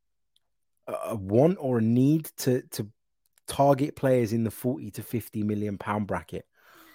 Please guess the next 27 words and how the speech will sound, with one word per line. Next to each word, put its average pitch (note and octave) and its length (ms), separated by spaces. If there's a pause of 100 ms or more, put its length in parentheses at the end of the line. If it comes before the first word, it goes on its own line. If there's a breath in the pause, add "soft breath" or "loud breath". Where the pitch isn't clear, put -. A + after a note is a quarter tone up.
(500 soft breath)
And A#2+ 400 (800 soft breath)
that's D#3 180
part D#3 240
of C3 60
the C3 80
strategy. A2 680
You A2+ 140
know, A#2 160
it C3+ 160
is C3+ 260
to C3 120
bring C3+ 260
in B2+ 140
those A#2+ 220
players, A#2+ 520 (440 soft breath)
to B2 120
nurture B2 480
them, A#2 220
to A#2+ 120
coach - 460
them, A2 220 (420 soft breath)
to B2 160
improve B2+ 480
them A#2+ 220
to B2+ 220
a A#2 40
point B2 400